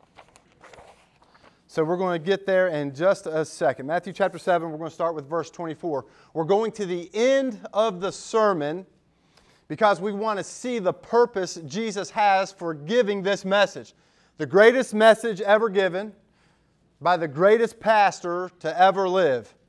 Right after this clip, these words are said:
Jesus' Sermon on the Mount. That's what we're going to dig into. Before that, is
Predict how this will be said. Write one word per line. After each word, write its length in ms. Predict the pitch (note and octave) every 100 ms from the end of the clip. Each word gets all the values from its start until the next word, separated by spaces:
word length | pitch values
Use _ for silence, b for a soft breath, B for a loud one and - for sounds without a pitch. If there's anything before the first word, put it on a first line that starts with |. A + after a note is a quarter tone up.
| -
Jesus' 540 | B2+ F#3+ G#3 F#3 F3+ -
Sermon 360 | - F#3+ F#3 F3+
on 140 | F3
the 60 | F3
Mount. 200 | E3+ A#2+
That's 100 | B2+
what 120 | E3
we're 80 | E3
going 200 | F3+ E3+
to 40 |
dig 260 | F3 F3 -
into. 500 | F3 E3+ D#3+ C3+ G#2 _ _ _ _ _ _ _ _ _ _ _ D3+
Before 380 | D#3+ A3+ A#3+
that, 340 | A3 F#3 - _ _ _ _ _ _ _ _ _ _ _ _ _ -
is 260 | D3+ C#3+